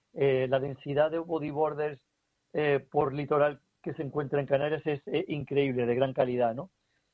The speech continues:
Y por otra parte, bueno, también tenemos muy grandes surfistas, tanto a nivel femenino como masculino, pues, eh, no me gustaría citar alguno porque seguramente me olvido de nombres,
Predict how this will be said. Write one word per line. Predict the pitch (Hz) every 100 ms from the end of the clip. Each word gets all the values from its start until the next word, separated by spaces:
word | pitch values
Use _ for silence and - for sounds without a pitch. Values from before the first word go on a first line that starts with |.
| _
Y | - 151 143
por | - 139
otra | 147
parte, | 143 139 175
bueno, | 156 151 156
también | 131 139
tenemos | 143 139 139
muy | 135 143 143
grandes | 143 139 131
surfistas, | 139 - 160 - 165
tanto | - 139 139 143
a | 139
nivel | 135 135 135 131 - _ _ _ _ -
femenino | 139 139 143 143
como | 143 135 135
masculino, | 135 - 151 143 160 190 -
pues, | 139 123
eh, | 135 127 120 _ _ _ _ _
no | 147
me | 147
gustaría | 131 147 147 139
citar | 147 151 135
alguno | 139 135 151 175
porque | 147 131
seguramente | 131 135 131 127 135 123 _ _ _
me | 139
olvido | 135 139 143 135
de |
nombres, | 139 151 165